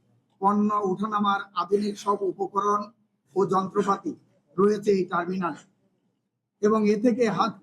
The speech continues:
বছরে হাজার কোটি টাকার বেশি রাজস্ব আয় করে বন্দর কর্তৃপক্ষ। ফলে শুধু চট্টগ্রাম বন্দরই নয়, দেশের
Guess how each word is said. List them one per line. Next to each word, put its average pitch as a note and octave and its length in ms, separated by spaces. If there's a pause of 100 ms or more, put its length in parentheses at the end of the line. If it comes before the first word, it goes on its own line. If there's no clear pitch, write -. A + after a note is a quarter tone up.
বছরে A3 280 (120)
হাজার B3 320
কোটি A3 240
টাকার G#3+ 220 (100)
বেশি G#3 180 (100)
রাজস্ব F3+ 340 (140)
আয় F#3+ 180
করে G3 220
বন্দর F#3 300
কর্তৃপক্ষ। F3 440 (880)
ফলে G3+ 240 (480)
শুধু G3 180 (100)
চট্টগ্রাম G3 500 (120)
বন্দরই G3+ 460
নয়, F#3 200 (680)
দেশের G#3 280